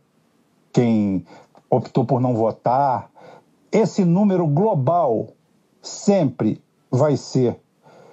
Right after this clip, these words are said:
praticamente metade homem e metade mulher.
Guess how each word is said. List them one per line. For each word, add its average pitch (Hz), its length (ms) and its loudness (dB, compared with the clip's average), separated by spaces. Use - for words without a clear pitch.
praticamente 165 800 0
metade 190 500 0
homem 165 540 0
e 170 60 2
metade 151 420 0
mulher. 127 400 0